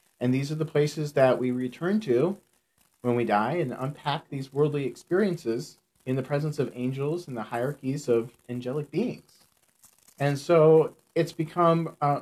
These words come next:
almost taboo to bring up the subject, but unfortunately,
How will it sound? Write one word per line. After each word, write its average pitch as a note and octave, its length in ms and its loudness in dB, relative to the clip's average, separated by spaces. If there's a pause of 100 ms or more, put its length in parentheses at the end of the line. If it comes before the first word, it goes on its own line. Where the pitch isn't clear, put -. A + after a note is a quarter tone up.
(100)
almost D3 360 -2
taboo D#3+ 520 2
to C#3 140 -6
bring A2+ 280 -4
up G2+ 160 -12
the G#2+ 60 -14
subject, A#2 540 -4
but C3 180 0
unfortunately, B2+ 920 -4